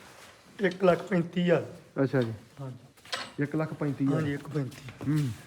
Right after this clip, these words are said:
Speaker 2: ਲਓ ਜੀ, ਇੱਕ ਲੱਖ ਪੈਂਤੀ ਹਜ਼ਾਰ ਡਿਮਾਂਡ ਆ ਇਸ ਝੋਟੀ ਦੀ। ਤੇ ਠੀਕ ਆ। ਅੱਛਾ ਵੀਰ ਸਾਹਿਬ, ਇੱਕ ਆ ਆਪਣੇ ਕੋਲ ਵੈੜ ਆ,
Speaker 1: ਹਾਂਜੀ।
Speaker 2: ਵਿਕਾਊ ਆ। ਇਹ
Speaker 1: ਇਹਨਾਂ
Speaker 2: ਪਹਿਲਣ
Speaker 1: ਚ-
Speaker 2: ਸੂਣੀ ਹੈ?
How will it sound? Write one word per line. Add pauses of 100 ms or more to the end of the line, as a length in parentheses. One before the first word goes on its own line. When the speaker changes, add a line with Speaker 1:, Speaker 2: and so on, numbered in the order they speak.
(1300)
Speaker 2:
ਲਓ
ਜੀ,
ਇੱਕ
ਲੱਖ
ਪੈਂਤੀ
ਹਜ਼ਾਰ
ਡਿਮਾਂਡ
ਆ (540)
ਇਸ (140)
ਝੋਟੀ
ਦੀ। (800)
ਤੇ (300)
ਠੀਕ
ਆ। (100)
ਅੱਛਾ
ਵੀਰ
ਸਾਹਿਬ,
ਇੱਕ (320)
ਆ
ਆਪਣੇ
ਕੋਲ
ਵੈੜ
ਆ,
Speaker 1:
ਹਾਂਜੀ।
Speaker 2:
ਵਿਕਾਊ
ਆ। (300)
ਇਹ
Speaker 1:
ਇਹਨਾਂ
Speaker 2:
ਪਹਿਲਣ
Speaker 1:
ਚ-
Speaker 2:
ਸੂਣੀ
ਹੈ?